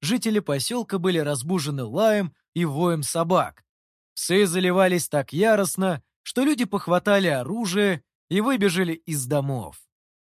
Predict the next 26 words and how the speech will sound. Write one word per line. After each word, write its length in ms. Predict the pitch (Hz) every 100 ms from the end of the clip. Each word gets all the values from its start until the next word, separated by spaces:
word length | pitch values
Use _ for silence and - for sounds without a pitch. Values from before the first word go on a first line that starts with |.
| _
Ночь 380 | 113 180 220 165
была 340 | 156 175 175
темная. 800 | 160 185 190 170 127 92 85 76 _ _ _
На 160 | 139 196
небе, 340 | 262 277 226
окутанном 580 | 220 - 262 233 220 214
тяжелыми 580 | - 160 127 202 185 165
облаками, 840 | 147 131 123 190 202 190 185 143 _ _
не 140 | 180 247
видно 320 | 294 190 196
было 340 | 156 226 202
ни 120 | 180
одной 400 | 175 151 120 156
звезды. 760 | 151 117 135 110 120 139 95 - _ _ _ _ _
Псы, 280 | - - 196
столпившись 800 | - 165 151 - 190 - 151 -
у 60 |
пристани, 760 | 113 175 214 - 175 180 175 120 _ _ _ _
тявкали 500 | - 262 247 214 208
хором 520 | 180 - 220 233 208
на 60 | 185
лесистый 600 | 170 151 - 196 - 170
берег. 560 | 135 175 156 110 78 - _ _ _ _ _ _
Там 340 | 131 165 180
кто-то 500 | 160 - 170 165 170
ходил. 640 | 156 165 160 165 175 101